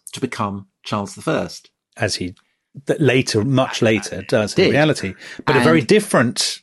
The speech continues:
Speaker 2: a very
Speaker 1: Yeah.
Speaker 2: different reign, a very different person.
Speaker 1: So Ronald Hutton suggests, again, complete, seems to be completely plausibly, that, that, that Charles, growing up against the background of this, um, attack, this murder of his, his family, would have become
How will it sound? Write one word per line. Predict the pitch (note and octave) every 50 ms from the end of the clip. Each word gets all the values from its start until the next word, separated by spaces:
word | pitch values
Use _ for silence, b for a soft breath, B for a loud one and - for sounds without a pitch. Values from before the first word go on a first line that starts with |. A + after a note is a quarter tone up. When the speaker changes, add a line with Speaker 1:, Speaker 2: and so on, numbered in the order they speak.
| _ -
Speaker 2:
a | C3+ A#2+
very | - D3+ E3 E3
Speaker 1:
Yeah. | C#3+
Speaker 2:
different | - D#3+ - - - C3 B2
reign, | C3+ A#2+ A2+ A2 G#2+ G#2+ A2 B2 C#3 -
a | - A#2+
very | - C3 B2+ C3+ C3
different | A#2 C3+ B2 - - A#2+ A2 -
person. | - - C#3 E3+ E3+ - - - - C#2 D#2 A2 C3 - _ _ _ _ _
Speaker 1:
So | - C3+
Ronald | B2 C#3 C#3+ C3 A#2+ A2+
Hutton | C3+ A#2+ - A#2+ G#2+
suggests, | - - - G2+ - G#2 G2 - - -
again, | G#2+ G2 - A#2 B2 G2 E2+
complete, | - G#2+ - - - -
seems | - A2 G2+ -
to | A2+
be | G#2
completely | - A#2+ - B2 A#2 - G#2+
plausibly, | - C#3+ F3+ G3+ D3 - G2+ G2+ G2
that, | - A2 G#2 - - _ _ -
that, | A2 - - -
that | - - - -
Charles, | - - B2+ B2 A#2 G#2 G#2 G2 - - - _ _ _ _ _ _ A2+
growing | - A#2+ A#2+ A#2 A2 A2 A2 A2
up | G#2 - A#2+
against | A#2 - G#2 G2+ - -
the | -
background | - - A#2+ G#2 - - A2 G2 F#2+ F#2+
of | G2 F2
this, | - G#2 - - - - - _ _ -
um, | G2 F#2+ F#2+ F#2+ F2+ _ -
attack, | - - - - - B2 A2+ F2+ - - - - _ _ _
this | - G2 - -
murder | A2 A2 A2 G#2+ G2 G2+ G2
of | G2 -
his, | A2 G2 F#2 - - -
his | G2+ G#2+ G2 - -
family, | - - G#2+ A2+ A2+ G#2+ G2 E2+ E2 F2 - _ _ _ _ _ _ _ _ _ _
would | - A#2+ B2 -
have | B2+ -
become | - A#2+ - - B2+ A#2 A2 A2 G#2+ G#2+